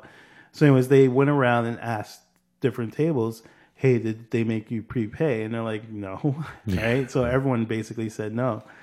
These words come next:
Speaker 1: So anyways, ten years later, flash forward ten years later, they actually sued Hung Shing, right? For, I don't remember the, the exact name, like, what they sued him for, I
Speaker 2: Mm-hmm.
Speaker 1: guess.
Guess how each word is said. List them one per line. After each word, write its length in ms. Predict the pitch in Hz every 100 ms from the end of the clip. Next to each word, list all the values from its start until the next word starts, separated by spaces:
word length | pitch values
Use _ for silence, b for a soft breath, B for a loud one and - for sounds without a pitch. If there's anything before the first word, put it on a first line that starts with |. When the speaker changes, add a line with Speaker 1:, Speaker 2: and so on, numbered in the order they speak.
| b b b b
Speaker 1:
So 140 | -
anyways, 240 | 165 131 -
ten 260 | - 165 175
years 300 | 170 156 131
later, 300 | 135 113 110
flash 340 | 120 123 120
forward 340 | - 131 120
ten 220 | - 127 139
years 220 | 135 123
later, 420 | 120 110 107 110
they 140 | 117 120
actually 360 | 123 - 123
sued 600 | - - - 175 180 170
Hung 320 | - 165 156
Shing, 480 | 143 - 165 120 110 - b b b b
right? 300 | 113 123 123
For, 360 | - 123 123 113
I 100 | 131
don't 220 | 160 135
remember 280 | 143 143 143
the, 480 | 127 123 120 120 127 - _ -
the 80 | 120
exact 460 | 113 113 110 -
name, 800 | 110 110 110 107 107 123 143 120
like, 260 | 117 107 -
what 200 | 107 104
they 140 | 110
sued 200 | - 113
him 100 | 120
for, 280 | - 139 143
I 60 | 104
Speaker 2:
Mm-hmm. 220 | 90 101
Speaker 1:
guess. 240 | 107 -